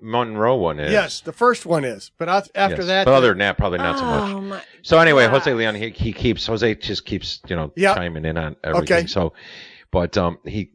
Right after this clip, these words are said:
Speaker 1: had a comment about, like, when I was talking about doing the fence or
Speaker 2: Right.
Speaker 1: the wall.
Speaker 2: Yeah.
Speaker 1: So he said it, he says it's,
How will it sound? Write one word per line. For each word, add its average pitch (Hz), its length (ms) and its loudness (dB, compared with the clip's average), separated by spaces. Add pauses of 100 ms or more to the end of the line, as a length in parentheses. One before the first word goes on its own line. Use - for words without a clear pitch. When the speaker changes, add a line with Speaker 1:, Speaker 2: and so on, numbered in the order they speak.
(140)
Speaker 1:
had 110 160 -2
a - 20 -2
comment 113 320 -4
about, 87 300 -4
like, 92 180 -8
when 90 120 -8
I - 20 -6
was 85 100 -8
talking 95 180 -2
about 82 160 -4
doing 90 160 -8
the 78 80 -8
fence - 600 -6
or - 40 -8
Speaker 2:
Right. 165 180 2
Speaker 1:
the - 40 -2
wall. 90 380 -8
Speaker 2:
Yeah. 170 320 0
Speaker 1:
So - 180 -8
he 95 100 -2
said 135 240 0
it, 87 140 -2 (140)
he 92 280 -8
says 92 280 -10
it's, - 200 -14